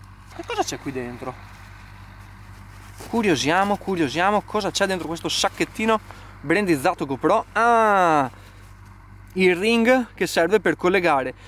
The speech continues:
il Karma Grip al nostro spallaccio dello zaino. Cominciamo accendendo il radiocomando che carica con la scritta Karma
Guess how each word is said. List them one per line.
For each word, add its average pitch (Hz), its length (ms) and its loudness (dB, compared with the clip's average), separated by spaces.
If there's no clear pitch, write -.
il 175 160 -4
Karma 160 600 -2
Grip 196 540 0
al 190 120 2
nostro 190 280 -2
spallaccio 175 880 -2
dello 160 300 2
zaino. 139 520 0
Cominciamo 302 420 0
accendendo 262 360 0
il 254 60 6
radiocomando 220 760 0
che 208 180 -4
carica 190 540 2
con - 80 -8
la 143 80 -8
scritta 175 320 -6
Karma 165 500 0